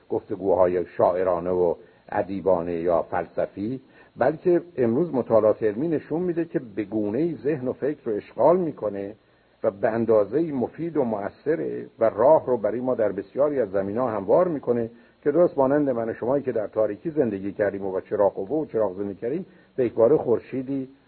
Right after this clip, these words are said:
طلوع می‌کنه و حالا به یکباره همه چیز رو روشن می‌کنه، رنگ و بو و، اه، شکل همه چیز رو دگرگون می‌کنه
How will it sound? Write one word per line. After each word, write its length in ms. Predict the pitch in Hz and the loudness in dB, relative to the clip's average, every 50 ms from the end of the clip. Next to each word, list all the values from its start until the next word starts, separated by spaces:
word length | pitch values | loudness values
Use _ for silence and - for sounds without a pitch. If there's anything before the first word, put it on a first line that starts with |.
| _ _ _ _ _ _ _ _ | _ _ _ _ _ _ _ _
طلوع 300 | - 131 120 123 110 76 69 | -4 -2 0 0 0 -2 -4
می‌کنه 260 | 65 - - - - _ _ _ _ _ - | -10 -14 -14 -16 -16 _ _ _ _ _ -2
و 60 | 113 | -2
حالا 320 | 107 - 107 107 117 151 | 0 0 0 2 2 2
به 140 | 151 131 123 | 2 2 -2
یکباره 440 | 110 107 101 - - 107 101 120 123 | -4 -4 -6 -4 -4 -2 -2 -2 -2
همه 260 | 98 101 107 120 156 | -2 -2 -2 -2 -2
چیز 240 | 151 - 160 147 131 | -4 -4 -6 -8 -4
رو 120 | 131 131 | -4 -2
روشن 380 | 113 104 98 90 - 127 131 143 | -2 -2 -4 -2 -2 -4 -4 -2
می‌کنه، 440 | 139 135 131 - - 120 117 117 113 | -4 -8 -8 -4 -4 -2 -2 0 0
رنگ 320 | 104 117 127 135 135 127 | 0 -2 -2 -2 -2 -2
و 100 | 127 120 | -2 -2
بو 400 | 104 95 113 120 120 123 123 117 | -2 -4 -6 -6 -4 -2 0 0
و، 0 | |
اه، 60 | 113 - _ - _ _ _ _ _ _ _ - - 95 95 92 - - _ _ | -2 -2 _ -18 _ _ _ _ _ _ _ -16 -14 -12 -12 -12 -14 -16 _ _
شکل 480 | - - - - - 160 160 - - 147 | -20 -20 -6 -4 -2 -2 -2 -2 -2 -2
همه 280 | 110 110 101 131 156 | -2 -2 -2 -2 -4
چیز 340 | 156 - - 143 139 127 120 | -4 -4 -8 -8 -8 -2 -2
رو 60 | 131 | 0
دگرگون 640 | 123 104 101 95 95 98 95 92 92 - 95 110 104 | 0 2 0 0 2 0 0 0 0 -2 -2 -4 -4
می‌کنه 400 | 85 71 65 64 _ - - - | -6 -10 -14 -20 _ -20 -20 -20